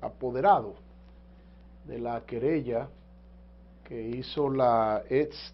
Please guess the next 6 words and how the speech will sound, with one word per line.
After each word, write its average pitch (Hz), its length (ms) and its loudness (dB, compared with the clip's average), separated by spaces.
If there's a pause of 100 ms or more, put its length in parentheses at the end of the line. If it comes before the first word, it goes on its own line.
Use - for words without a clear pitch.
directora 127 1120 -2 (300)
financiera 123 680 -4
del 113 140 -6
Instituto 117 920 -8 (1040)
Agrario 123 600 -2 (720)
Dominicano 117 720 -8